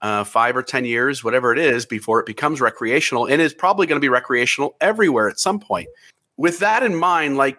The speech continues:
maybe run us through: Are there real health benefits? And you're naming some of those already, but are there real health benefits? And what is some of the science saying in terms of things that cannabis actually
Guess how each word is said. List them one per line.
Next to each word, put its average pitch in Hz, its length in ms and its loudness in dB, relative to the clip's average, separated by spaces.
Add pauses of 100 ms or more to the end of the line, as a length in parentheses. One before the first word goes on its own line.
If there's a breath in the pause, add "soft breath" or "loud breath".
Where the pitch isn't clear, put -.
maybe 226 360 0
run 208 200 0
us - 180 0
through: 165 580 0 (400 soft breath)
Are 202 240 2
there 226 240 0
real 143 560 2
health 123 340 -2
benefits? 117 680 -4
And 127 420 -2
you're 135 140 -2
naming 165 280 0
some 139 200 0
of 127 60 -2
those 110 180 -2
already, 101 300 0
but 127 200 -2 (560 soft breath)
are 151 120 2
there 220 120 2
real 175 180 2
health 143 220 0
benefits? 135 400 0
And 139 180 0
what 175 160 0
is 220 160 2
some 170 200 0
of 156 60 -2
the 131 100 0
science 131 640 0
saying 123 640 0
in 113 160 -6
terms 120 360 -4
of 113 180 2
things 143 480 2
that 120 260 -2
cannabis - 480 -2
actually 139 500 -2